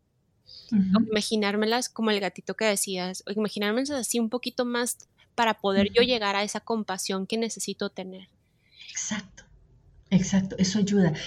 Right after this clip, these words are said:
Speaker 1: Y la, el segundo reto que te voy a poner, la segunda, em, sugerencia que te voy a dar es,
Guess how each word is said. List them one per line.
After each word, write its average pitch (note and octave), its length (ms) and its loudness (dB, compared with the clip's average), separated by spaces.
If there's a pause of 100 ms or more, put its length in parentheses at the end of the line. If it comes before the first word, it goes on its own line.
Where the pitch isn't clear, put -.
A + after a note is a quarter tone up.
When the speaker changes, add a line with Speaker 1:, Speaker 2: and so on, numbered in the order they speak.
(180)
Speaker 1:
Y F#3+ 80 8
la, F#3+ 160 12
el F#3+ 160 4
segundo A3 420 4
reto A#3+ 340 2
que A#3 100 0
te G3 120 0
voy F3+ 140 4
a G3 120 2
poner, G3+ 440 6 (160)
la F3+ 120 2
segunda, G3 760 4 (500)
em, D#3+ 600 6 (1000)
sugerencia F3+ 640 2
que F#3+ 100 0
te E3+ 120 -2
voy D#3+ 180 4
a F3 100 4
dar F#3+ 380 2
es, F3 380 2